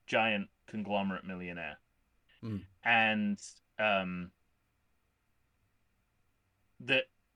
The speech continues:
Speaker 1: the, they are st-, Kid and Play are still legends for the house party that they had at that,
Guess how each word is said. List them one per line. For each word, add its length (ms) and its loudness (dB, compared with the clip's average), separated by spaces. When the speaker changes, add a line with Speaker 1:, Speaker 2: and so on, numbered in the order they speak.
Speaker 1:
the, 320 -10
they 300 12
are 80 10
st-, 280 -8
Kid 220 6
and 140 2
Play 400 10
are 80 6
still 360 0
legends 680 2
for 160 -4
the 140 4
house 260 6
party 380 4
that 140 -4
they 160 2
had 380 2
at 140 -6
that, 160 -2